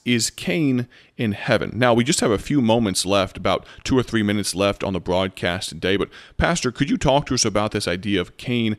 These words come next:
and whether or not he went to heaven? Of course, we know of his struggles with Abel, his brother, but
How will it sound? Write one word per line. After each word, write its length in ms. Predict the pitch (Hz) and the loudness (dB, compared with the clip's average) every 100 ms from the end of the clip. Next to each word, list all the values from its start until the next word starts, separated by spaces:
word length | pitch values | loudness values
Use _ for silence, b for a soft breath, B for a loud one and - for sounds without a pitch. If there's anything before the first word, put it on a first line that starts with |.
| B B | B B
and 140 | 104 107 | -2 0
whether 180 | 131 | 2
or 40 | 120 | 2
not 260 | 113 95 B B | 0 -2 B B
he 340 | - 156 156 | -6 -2 2
went 340 | 135 110 123 131 | 2 2 0 0
to 60 | |
heaven? 280 | 101 135 117 | -2 0 0
Of 100 | 95 | -4
course, 260 | - 135 120 | 0 0 0
we 80 | 104 | 0
know 160 | 113 | 0
of 80 | 117 | 2
his 100 | 98 | 0
struggles 360 | - 113 104 101 | -2 -2 -2 -4
with 140 | - | -4
Abel, 280 | 104 113 107 | -2 0 0
his 140 | 101 - | -4 -4
brother, 300 | 110 110 107 | -2 0 0
but 140 | 95 | -2